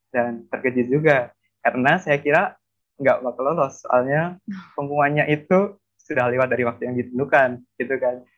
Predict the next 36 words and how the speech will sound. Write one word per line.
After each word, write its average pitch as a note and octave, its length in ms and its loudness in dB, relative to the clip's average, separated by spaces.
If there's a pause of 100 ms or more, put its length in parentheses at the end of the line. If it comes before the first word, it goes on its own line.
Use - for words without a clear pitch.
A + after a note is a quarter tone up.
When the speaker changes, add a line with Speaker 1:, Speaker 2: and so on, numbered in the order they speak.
(140)
Speaker 1:
Lalu C3+ 160 2
kami D#3 240 4
juga B2 240 0
kaget B2+ 380 -2 (100)
bahwa A#2+ 380 -4 (180)
di B2 160 -4
daftar A#2 400 -2
yang A#2+ 160 0
lolos A#2+ 240 -4
itu, E3 400 -2 (400)
eh, A#2+ 340 2 (360)
banyak B2 400 0
yang B2+ 180 -2
lebih B2+ 220 -4
ahli D3 400 0
gitu B2 260 -2
dan A#2+ 160 4
di B2+ 160 -4
bidangnya. B2 640 -2
Dan A#2 300 0 (400)
kami C#3+ 240 2
waktu F3+ 240 0
itu G#3 160 4 (480)
masih C3 320 -4
S C#3 80 -4
M E3+ 160 -4
A, C3 240 -2 (320)
dan B2+ 160 2
di-, C#3+ 240 -2
otomatis C#3+ 400 -2
kami D3+ 160 2
tidak D#3+ 240 0
menyangka B2+ 400 0
dan D3+ 240 0 (320)
bangga A#2+ 480 -2
begitu. A2 400 -10